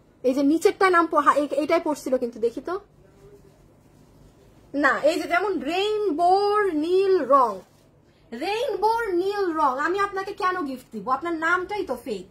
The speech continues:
বাদ। এই, এইগুলো আইডি মানে কেন? at least fake আইডি চালান, but নিজের নামটা তো দিতে পারেন। এইগুলা দিব, গিফটও দিব, আবার নামও জানবো না আমি আপনার,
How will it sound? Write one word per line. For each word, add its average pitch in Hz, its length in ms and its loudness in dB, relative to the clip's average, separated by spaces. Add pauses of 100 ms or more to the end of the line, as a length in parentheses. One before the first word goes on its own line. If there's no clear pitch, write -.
(120)
বাদ। 240 300 0 (800)
এই, 330 160 2 (140)
এইগুলো 427 280 4
আইডি 302 520 -2
মানে 277 280 -4
কেন? 427 280 -2 (640)
at 466 120 -2
least 427 200 -2
fake 427 220 -2
আইডি 415 220 0
চালান, 320 360 0
but 311 180 -4
নিজের 349 280 -6
নামটা 370 420 -2
তো 427 120 -4
দিতে 277 220 -4
পারেন। 180 360 -4 (1080)
এইগুলা 359 580 4 (120)
দিব, 311 280 -6 (160)
গিফটও 359 320 -6
দিব, 349 200 -4
আবার 320 240 4
নামও 302 360 0
জানবো 339 320 -4
না 320 120 -2
আমি 302 180 -2
আপনার, 269 320 -6